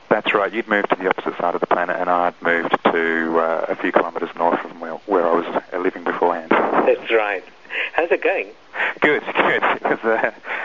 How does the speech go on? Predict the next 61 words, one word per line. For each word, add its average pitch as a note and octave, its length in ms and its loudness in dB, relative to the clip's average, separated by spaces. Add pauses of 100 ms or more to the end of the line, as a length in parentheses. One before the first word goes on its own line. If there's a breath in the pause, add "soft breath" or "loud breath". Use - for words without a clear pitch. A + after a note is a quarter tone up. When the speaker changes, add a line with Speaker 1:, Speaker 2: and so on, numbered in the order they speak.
(120 loud breath)
Speaker 1:
moving A2 240 2
from G#2+ 180 2
a F2+ 60 2
large F#2+ 240 2
house F#2+ 260 -2
to - 80 0
a F2 40 -2
small F#2 220 2
house B2 240 0
has F2+ 240 -6
been F#2 200 0
a F#2 60 -4
bit G2 80 4
of F2+ 80 2
a F#2+ 120 0
challenge, C#3 360 0
but, - 260 -4
uh, G2+ 340 2
<laughs> - 40 -12
everything G#2 420 -4
fits - 220 -2
now. G#2+ 200 2 (440 loud breath)
Speaker 2:
Yeah, B2 520 4
you C3+ 100 -8
can, A#2+ 300 -2
and A#2+ 160 -2
the C#3 120 2
other B2+ 120 0
thing A2+ 180 -8
is, G2 200 -4
like, G#2+ 160 -4
I G#2+ 40 0
remember G#2 360 0
we G2 120 -2
were G2 80 -4
talking G#2 420 -4
in A2 120 -6
a G2+ 80 -4
very A2+ 380 2
early A2+ 280 0
podcast - 640 -4
about G2+ 400 0 (580 loud breath)
the A2 80 2
way A2 180 2
that G#2 140 -4 (100)
you're G2+ 300 2
constructing - 480 -6
your G#2 80 0
house F3 260 -2 (180)
and, G2+ 460 -2
uh, G2 240 4
the A2+ 80 0
way A2 160 0
you're G#2 80 0
doing G2+ 200 -4
it F#2 60 -16
in G2 100 -8
an G2 60 -14
eco-friendly G#2+ 600 -2
way A2 260 2
and A2 240 -6